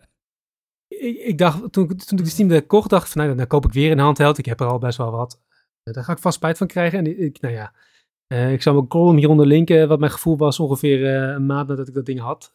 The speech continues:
Eh, ik ben er lyrisch over. Eh, maar goed, ik heb hem dus, eh, eind deze zomer gekocht. En, eh, ja, Valve kondigt gewoon een nieuwe versie aan. Terwijl ze een soort van, ja, ze hebben dus uiteindelijk niet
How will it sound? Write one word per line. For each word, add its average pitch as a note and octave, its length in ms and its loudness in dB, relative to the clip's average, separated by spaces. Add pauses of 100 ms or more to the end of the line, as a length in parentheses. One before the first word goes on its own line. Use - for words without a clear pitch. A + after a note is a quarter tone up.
Eh, A#2+ 280 -8
ik B2 80 -6
ben B2+ 120 -2
er B2+ 60 -2
lyrisch B2 340 -2
over. A2+ 320 -6 (580)
Eh, C3+ 260 -2
maar E3 120 2
goed, A3 120 4
ik E3+ 60 0
heb G#3+ 100 4
hem G3+ 100 0
dus, F#3+ 220 2
eh, F#3 300 4
eind G#3 280 4
deze F3 240 4
zomer E3+ 260 2
gekocht. - 560 -10 (640)
En, D3+ 240 -2
eh, C3+ 840 2
ja, C3+ 180 0
Valve B2+ 240 -2
kondigt C3 280 -2
gewoon A#2 180 -4
een A2 60 -2
nieuwe A2+ 260 -2
versie F#3+ 340 -2
aan. A#2+ 120 -2
Terwijl B2 300 -4
ze A2+ 140 -2
een A#2 80 -4
soort C3+ 220 -4
van, A#2+ 340 -4 (600)
ja, C#3 420 -4
ze C3+ 100 -2
hebben F3 180 2
dus E3 180 -4 (220)
uiteindelijk D3 360 0
niet E3 300 -4